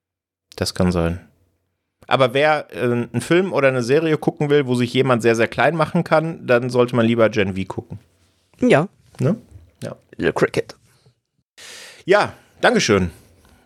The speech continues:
Speaker 1: für den, äh, Pick.
Speaker 2: Immer gerne. An sich hast du noch Glück gehabt.
Speaker 1: <laughs>
Speaker 2: Nach-, im Nachgang hatte ich jetzt was, was, äh, definitiv noch mehr den Bodensatz erwischt hätte und, äh, ja.
Speaker 1: Ja, das krieg ich ja dann wahrscheinlich heute, oder?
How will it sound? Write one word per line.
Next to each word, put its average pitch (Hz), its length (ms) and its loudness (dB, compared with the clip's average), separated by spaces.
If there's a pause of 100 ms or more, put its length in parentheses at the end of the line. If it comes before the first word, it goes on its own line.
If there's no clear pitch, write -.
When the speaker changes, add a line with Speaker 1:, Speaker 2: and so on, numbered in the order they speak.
(120)
Speaker 1:
für - 140 -4
den, 104 260 2
äh, 110 280 -2 (100)
Pick. 127 280 -8 (600)
Speaker 2:
Immer 139 160 2
gerne. 139 340 2
An 120 160 0
sich 127 140 -4
hast 127 140 2
du 113 40 -2
noch 110 120 0
Glück 117 160 -2
gehabt. 113 280 0 (340)
Speaker 1:
<laughs> 135 460 0
Speaker 2:
Nach-, 120 240 2 (600)
im 120 140 0
Nachgang 143 380 0
hatte 135 120 -2
ich 117 60 -8
jetzt 131 200 -2
was, 123 180 0
was, 113 220 -2
äh, 110 280 2 (960)
definitiv 139 440 2
noch 117 120 0
mehr 120 260 2
den 120 160 -2
Bodensatz 120 540 0
erwischt 117 400 0
hätte 127 200 0
und, 110 460 -4
äh, 98 200 -2 (180)
ja. - 160 -6 (200)
Speaker 1:
Ja, 113 260 4
das 104 160 -4
krieg 120 120 0
ich 110 60 -4
ja 107 80 4
dann 95 120 2
wahrscheinlich 85 400 -2
heute, 127 240 0
oder? 185 240 0